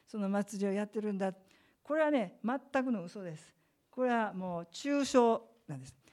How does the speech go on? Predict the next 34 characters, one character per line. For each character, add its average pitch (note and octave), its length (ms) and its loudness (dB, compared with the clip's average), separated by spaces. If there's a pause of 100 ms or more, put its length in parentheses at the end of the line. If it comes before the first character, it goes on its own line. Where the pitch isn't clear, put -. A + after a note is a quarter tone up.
(100)
だ A#3+ 80 -4
か A3 80 4
ら G#3 60 2
こ B3 160 -2
れ A#3+ 100 2
を G#3+ 60 -2
で E3+ 100 -4
す D#3+ 80 -14
ね、 D#3 180 -10
血 - 160 -2
の C4+ 200 2
抽 A#3+ 440 -10
象 B3+ 240 0
と A3 140 0
い - 20 0
う - 20 0
言 E3+ 100 -4
い - 20 -16
方 D#3 220 -10
を C#3+ 40 -12
し C#3 120 -14
ま D3 120 -14
す - 120 -14
ね。 C4 180 -4 (560)
皆 C#4 120 2
さ C4 100 2
ん、 G#3+ 60 -4
教 B3+ 200 0
会 A#3 200 -2
っ - 40 -6
て G#3+ 140 -10
ね、 C4+ 260 -2 (280)
あ F#3 140 -10
の、 F3 400 -6